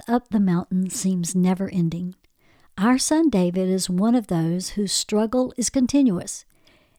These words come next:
Every step is uphill as he navigates life with his own version of what the Apostle Paul calls his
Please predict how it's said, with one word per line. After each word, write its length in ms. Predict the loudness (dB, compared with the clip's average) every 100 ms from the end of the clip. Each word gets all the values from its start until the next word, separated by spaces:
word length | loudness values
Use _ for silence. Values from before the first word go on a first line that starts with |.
| _
Every 480 | 2 2 2 -2 -2
step 520 | -2 0 0 0 -2
is 200 | -4 -6 -6
uphill 680 | -4 -4 -2 0 0 0 -4 -4
as 160 | -4
he 100 | 0
navigates 800 | 2 2 0 -2 0 0 -2 -4
life 380 | -2 -2 -2 0
with 140 | 0
his 200 | 0 -4 -6 0
own 260 | 4 4
version 540 | 2 0 -4 -4 -6 -8 _ _ _ _
of 180 | 0 2
what 240 | 2 0 2
the 100 | 0
Apostle 540 | 0 -4 -4 -4 -6
Paul 460 | -6 -4 -2 -2 -4
calls 520 | -4 -4 -4 -6 -10 -20 _
his 320 | -8 -6 -6